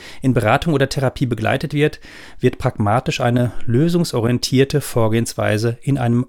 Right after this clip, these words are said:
konstruktivistischen Paradigma hinzugenommen. Dies bildet die wichtigste Grundlage für die systemische Beratung, Therapie, Supervision, Coaching oder auch systemische Team- und Organisationsentwicklung.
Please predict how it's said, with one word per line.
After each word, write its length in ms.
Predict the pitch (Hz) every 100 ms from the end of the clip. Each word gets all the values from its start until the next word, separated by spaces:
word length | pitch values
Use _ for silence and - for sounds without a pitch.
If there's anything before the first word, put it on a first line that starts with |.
| -
konstruktivistischen 960 | - 123 135 - - 117 120 - - 147
Paradigma 540 | 135 117 113 104 95
hinzugenommen. 720 | 92 92 104 98 90 95 101 - - - - - - - - - -
Dies 200 | 165 -
bildet 300 | 139 135 135
die 120 | 110
wichtigste 600 | 117 - 151 - 151 139
Grundlage 760 | - 123 143 131 127 123 131 117 -
für 220 | - 117
die 80 | 113
systemische 480 | 123 - 123 -
Beratung, 640 | 131 - 98 101 - 110 117
Therapie, 760 | - 104 - - 147 147 156 156
Supervision, 560 | 120 113 101 110 131
Coaching 560 | - 107 107 131 131 143 - -
oder 240 | 135 151
auch 80 | 156
systemische 600 | - - 147 151 147 -
Team- 480 | - 143 135 139 143
und 440 | - 123 131 - -
Organisationsentwicklung. 1400 | 127 120 139 135 147 - 107 107 101 104 - 104 98